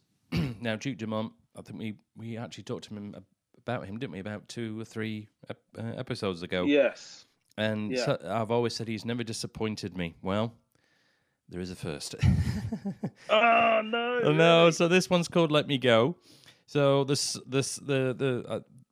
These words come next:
Speaker 1: the start of it, I think, is very slow, and it takes a long while to get going.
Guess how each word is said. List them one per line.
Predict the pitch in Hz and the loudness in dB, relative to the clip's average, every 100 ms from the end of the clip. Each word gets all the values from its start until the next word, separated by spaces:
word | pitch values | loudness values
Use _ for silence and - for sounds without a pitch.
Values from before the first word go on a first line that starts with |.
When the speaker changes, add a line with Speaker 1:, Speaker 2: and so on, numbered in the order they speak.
| _ - | _ -8
Speaker 1:
the | 113 | -6
start | - 151 151 - | 2 4 4 2
of | 110 | -2
it, | 110 | 0
I | 110 | -2
think, | 123 110 | -4 -6
is | 104 104 | -6 -10
very | 110 131 123 113 | 0 2 4 2
slow, | - 113 101 98 - | 0 2 4 2 0
and | 110 | -8
it | - | -8
takes | - 120 - 110 | -6 -6 -6 -8
a | |
long | 107 123 131 131 127 117 | -6 -2 0 0 0 -2
while | 117 113 107 101 | 0 2 0 -2
to | - 101 | -6 -6
get | 107 - | -6 -4
going. | 107 98 90 98 | -2 0 -2 -6